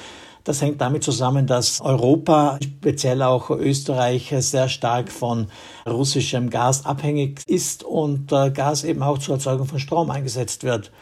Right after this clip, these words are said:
Und andererseits haben aber Unternehmen, die, äh, mit Strom handeln, beziehungsweise Strom aus Sonne, Windkraft, Wasser et cetera produzieren, gewaltige Gewinne eingefahren,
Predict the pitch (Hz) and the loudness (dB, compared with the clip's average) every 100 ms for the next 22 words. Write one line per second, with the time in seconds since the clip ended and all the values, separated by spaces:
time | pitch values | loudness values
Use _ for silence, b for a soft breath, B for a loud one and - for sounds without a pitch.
0 | B B B B B - 156 147 143 156 | B B B B B 2 4 2 0 -2
1 | 139 175 190 180 - 156 175 - - 156 | 2 2 2 2 4 4 4 0 -2 0
2 | 151 147 139 139 139 139 135 165 143 123 | 2 2 4 4 2 2 2 2 2 0
3 | 113 135 127 127 135 - 139 127 120 - | 0 -2 -2 -2 -2 -2 -2 0 -2 -6
4 | - 139 - 135 139 151 135 123 180 135 | -10 -10 -4 0 2 2 0 0 0 0
5 | 131 147 175 151 - 139 156 135 127 123 | 0 0 0 -2 -8 -6 -4 -2 -2 -2
6 | 139 - 131 123 151 151 - 139 135 127 | -4 -4 -4 0 0 -2 -4 0 0 0
7 | - 139 135 - 143 165 156 151 143 151 | -4 -2 0 2 4 4 4 4 4 4
8 | 165 160 - 135 131 - 135 143 - 160 | 2 2 2 2 2 -2 -2 0 0 4
9 | 151 147 139 143 139 156 143 139 143 139 | 4 2 0 0 0 0 -2 0 0 0
10 | 139 - 143 143 143 B B B - 139 | -2 2 2 4 0 B B B -2 0
11 | 147 175 151 143 147 147 139 175 147 135 | 4 4 2 2 2 2 2 2 2 -2
12 | 147 139 - 123 117 113 110 | 0 -2 2 4 4 4 0